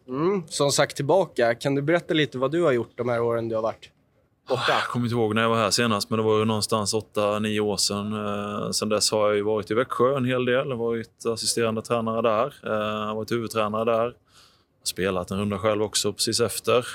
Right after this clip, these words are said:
Speaker 2: Eh, och nu senast kom jag från Lagan då i Allsvenskan där vi var i ett S S L-kval som slutade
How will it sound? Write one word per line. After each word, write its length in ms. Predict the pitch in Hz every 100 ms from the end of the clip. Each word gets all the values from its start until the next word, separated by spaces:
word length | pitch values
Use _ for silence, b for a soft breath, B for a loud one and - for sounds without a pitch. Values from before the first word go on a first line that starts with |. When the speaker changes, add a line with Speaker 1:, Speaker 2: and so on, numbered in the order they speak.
| -
Speaker 2:
Eh, 220 | 104 104
och 260 | 113 113 110
nu 120 | 101
senast 300 | 113 107 101
kom 200 | 107 101
jag 140 | 98
från 200 | 110 101
Lagan 540 | 104 127 127 101 107 131
då 220 | 120 110
i 180 | 107 104
Allsvenskan 720 | 120 117 110 101 - 110 117
där 80 |
vi 80 | 107
var 180 | 104 104
i 40 |
ett 80 | 98
S 120 | -
S 80 | -
L-kval 480 | 113 107 - 104 117
som 140 | -
slutade 440 | 107 117 - 110